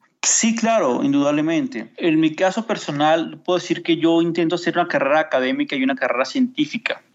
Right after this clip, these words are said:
Es decir, no estoy enfocado en el trabajo, en la parte ejecutiva de una empresa. Por eso, por lo menos, incluso, eh, me enfoqué en hacer una carrera do-, como profesor universitario y como investigador científico.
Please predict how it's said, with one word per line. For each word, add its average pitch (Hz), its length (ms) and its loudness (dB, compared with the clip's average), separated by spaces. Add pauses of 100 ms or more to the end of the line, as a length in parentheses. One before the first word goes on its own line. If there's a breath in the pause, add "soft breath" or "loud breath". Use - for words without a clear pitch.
(200)
Es 123 200 2
decir, 131 480 2
no 123 260 4
estoy 143 560 2
enfocado 139 720 2
en 123 260 -4
el 113 140 -4
trabajo, 127 560 2
en 123 140 0
la 113 120 2
parte - 200 -2
ejecutiva 127 920 0
de - 100 -8
una 123 120 0
empresa. 120 600 -2 (460 loud breath)
Por 143 220 4
eso, 147 240 -2
por 147 100 -2
lo 131 60 2
menos, 139 180 2
incluso, 143 540 0
eh, 143 200 0
me 131 140 0
enfoqué 135 680 -2
en 127 120 0
hacer 123 320 -2
una 127 160 0
carrera 123 320 0
do-, 131 180 -2
como 127 220 0
profesor - 420 -2
universitario 123 680 0
y 135 40 -8
como 123 280 -2
investigador 120 500 0
científico. 120 600 -2